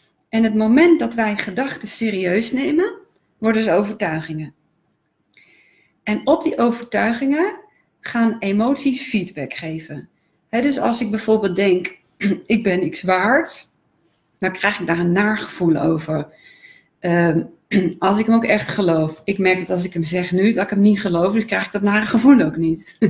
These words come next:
<laughs> Maar als je dat soort gedachten echt gelooft, heb je de hele dag een naar gevoel. Dus die gedachten vertellen jou, "Hey, wat je nu denkt, eh, gelooft,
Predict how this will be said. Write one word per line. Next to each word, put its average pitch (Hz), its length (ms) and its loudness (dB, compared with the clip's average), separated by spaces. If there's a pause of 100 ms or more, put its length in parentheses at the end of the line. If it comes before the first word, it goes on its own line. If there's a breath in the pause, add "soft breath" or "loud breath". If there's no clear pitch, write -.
(920 loud breath)
<laughs> - 460 2 (380)
Maar 202 180 -2
als 208 80 0
je 208 60 -2
dat 175 160 0
soort - 140 -10
gedachten 180 380 -8
echt 202 260 -6
gelooft, 190 540 -4 (120)
heb 330 180 -4
je - 60 -12
de 277 60 -6
hele 240 160 0
dag 180 180 -6
een 185 60 -2
naar 208 220 -2
gevoel. 196 520 -2 (680)
Dus 240 160 0
die 233 100 0
gedachten 233 320 -4
vertellen 240 420 -2
jou, 202 160 0
"Hey, 240 420 -2
wat 208 140 -6
je 208 80 -2
nu 196 160 2
denkt, 190 340 0 (920)
eh, - 120 -10
gelooft, 202 720 -4